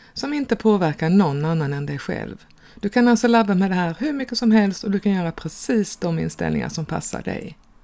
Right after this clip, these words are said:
Smeknamn handlar helt enkelt om att välja vad du vill att kurserna ska kallas för på din startsida.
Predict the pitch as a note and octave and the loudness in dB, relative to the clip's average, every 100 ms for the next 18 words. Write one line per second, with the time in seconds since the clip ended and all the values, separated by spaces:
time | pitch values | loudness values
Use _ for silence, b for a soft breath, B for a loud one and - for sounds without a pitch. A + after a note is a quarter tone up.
0 | _ _ _ b b - G3+ A3+ B3+ F#3 | _ _ _ b b 4 6 6 4 0
1 | E3 E3+ G3+ A3+ F3 E3 F3+ D#3+ F3+ E3+ | 2 4 4 4 4 2 -2 -2 -2 -2
2 | D3+ D#3 D3 - - A#3+ E3+ D#3 - D#3 | -2 -4 -6 -8 -2 2 2 2 -2 -2
3 | E3+ F#3 G3 D#3+ D3 D#3 D3+ F3+ D3 D3+ | 0 2 2 0 0 -2 0 0 0 -2
4 | E3+ D#3 - E3+ - D3+ - D3 - E3+ | -2 -4 -4 -6 -4 -8 -6 -8 -6 -4
5 | E3+ C3+ - C#3 - D#3+ D#3 C#3 - F#3+ | -4 -6 -8 -10 -6 -4 -4 -6 -8 -8
6 | G#3 - - G2+ - - | -8 -8 -8 -8 -10 -14